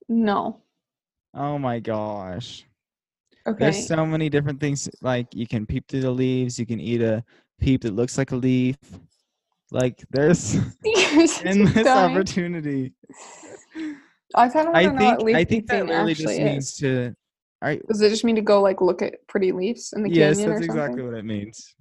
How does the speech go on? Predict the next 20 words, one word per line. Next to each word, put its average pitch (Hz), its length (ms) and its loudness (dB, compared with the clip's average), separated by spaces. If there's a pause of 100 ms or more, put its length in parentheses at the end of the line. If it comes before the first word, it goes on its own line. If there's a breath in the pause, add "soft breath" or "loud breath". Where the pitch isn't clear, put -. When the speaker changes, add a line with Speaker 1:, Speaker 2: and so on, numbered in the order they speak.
(120)
Speaker 1:
Oh, 165 280 -4 (400)
Speaker 2:
To - 60 -14
go 143 80 -2
Speaker 1:
okay. 139 80 -6
Speaker 2:
take 151 160 -6
a 139 40 -18
peep - 280 -6
at 78 80 -6
a 95 80 -6
leaf. 110 260 -10 (1080 soft breath)
Speaker 1:
Well, 208 280 -4
fine. 208 360 -10 (680 soft breath)
Um, 208 580 -4 (280)
Speaker 2:
Oh, 214 340 4
wait, 147 240 -4
can 151 100 -6
I 143 80 -2
cut - 220 -2
you 101 100 0
off? - 260 -6